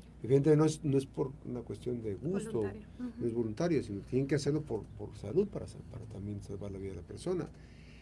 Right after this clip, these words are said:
Speaker 1: Y, este, obviamente que esas personas con un acompañamiento psicológico, pues, es, se puede generar un, una, un fortalecimiento. Hay quienes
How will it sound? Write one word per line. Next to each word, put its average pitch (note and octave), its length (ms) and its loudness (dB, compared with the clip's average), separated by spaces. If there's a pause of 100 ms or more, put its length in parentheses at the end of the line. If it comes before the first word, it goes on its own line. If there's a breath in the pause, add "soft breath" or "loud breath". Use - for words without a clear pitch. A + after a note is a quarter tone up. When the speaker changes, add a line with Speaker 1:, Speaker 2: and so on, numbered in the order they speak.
(100)
Speaker 1:
Y, A2+ 440 -2
este, G2 580 -4 (380)
obviamente D3 360 6
que D3 100 2
esas D3 160 2
personas C#3+ 420 0 (340 loud breath)
con C3+ 140 8
un D3+ 100 8
acompañamiento C#3 880 2 (400)
psicológico, B2 800 -4 (300)
pues, - 260 -10
es, - 340 -14 (500)
se - 140 -8
puede C3+ 280 2
generar A2+ 340 -4
un, G#2+ 160 -6 (1500)
una, C3+ 540 4 (240)
un A#2+ 100 -6
fortalecimiento. B2+ 800 2
Hay A#2+ 100 0
quienes B2 440 0